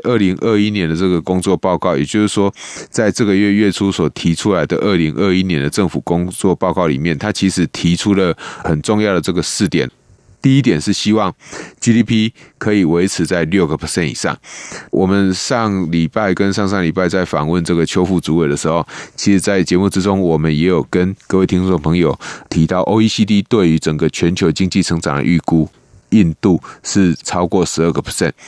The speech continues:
那中国的话是超过七个percent。所以从李克强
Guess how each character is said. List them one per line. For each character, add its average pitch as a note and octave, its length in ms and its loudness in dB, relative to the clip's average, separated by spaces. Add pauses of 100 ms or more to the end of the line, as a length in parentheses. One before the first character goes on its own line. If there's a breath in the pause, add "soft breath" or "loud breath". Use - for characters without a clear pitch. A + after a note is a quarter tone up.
(280 loud breath)
那 G2+ 120 -2
中 B2 240 0
国 G2+ 140 2
的 E2 80 2
话 F#2 160 0
是 F2+ 140 -4
超 - 280 -2
过 E2+ 160 0
七 - 220 -4
个 D#2+ 140 -2
percent。 - 280 -4 (360 loud breath)
所 B2+ 160 0
以 B2+ 40 4
从 A2+ 300 0
李 G2+ 140 2
克 A#2+ 200 0
强 E2 240 -2